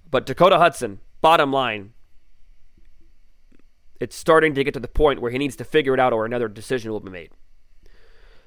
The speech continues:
Let's fast forward to the tenth inning. Actually, let's fast forward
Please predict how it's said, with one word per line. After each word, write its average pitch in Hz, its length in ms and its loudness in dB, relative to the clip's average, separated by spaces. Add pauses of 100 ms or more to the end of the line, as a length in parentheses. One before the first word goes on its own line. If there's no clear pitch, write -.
(160)
Let's 202 160 2
fast 208 260 2
forward 180 260 6
to 143 60 -8
the 139 80 -2
tenth 127 300 -2
inning. 95 140 -12 (340)
Actually, 202 340 2 (240)
let's 262 180 2
fast 214 280 -2
forward 165 340 -2